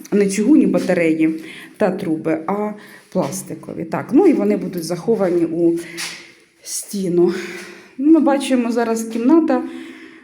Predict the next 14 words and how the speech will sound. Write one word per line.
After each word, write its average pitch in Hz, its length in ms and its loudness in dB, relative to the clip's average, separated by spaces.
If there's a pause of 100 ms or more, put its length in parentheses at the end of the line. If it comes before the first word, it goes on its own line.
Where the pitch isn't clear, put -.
(140)
вона 220 360 -2 (840)
в - 40 -20
чорних 220 540 0
таких 190 320 -6
тонах, 262 420 -2
я 208 60 -2
не 208 100 -4
знаю, 175 280 -2
кому 175 120 -2
подобається. 185 800 -4 (640)
Я 196 220 0
взагалі 180 420 0
не 175 140 0
люблю. 247 420 2